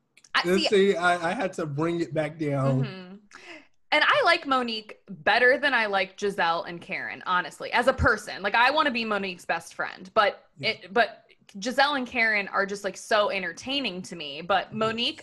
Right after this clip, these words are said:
Speaker 1: I feel like I, I, I wrote down some things about her statement, and I want, I want you to react to it. So she apologized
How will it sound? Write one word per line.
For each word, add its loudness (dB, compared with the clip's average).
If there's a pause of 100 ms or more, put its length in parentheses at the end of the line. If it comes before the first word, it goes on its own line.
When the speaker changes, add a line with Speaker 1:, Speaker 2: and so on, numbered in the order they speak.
Speaker 1:
I 2
feel -6 (400)
like 2 (460)
I, 0 (180)
I, 2
I -4
wrote 0
down 0
some -12
things -8
about -2 (140)
her 0
statement, -6
and -2
I 2
want, -2 (180)
I -6
want -4
you -8
to -6 (400)
react -8
to -8
it. -12
So 2 (680)
she -4
apologized 2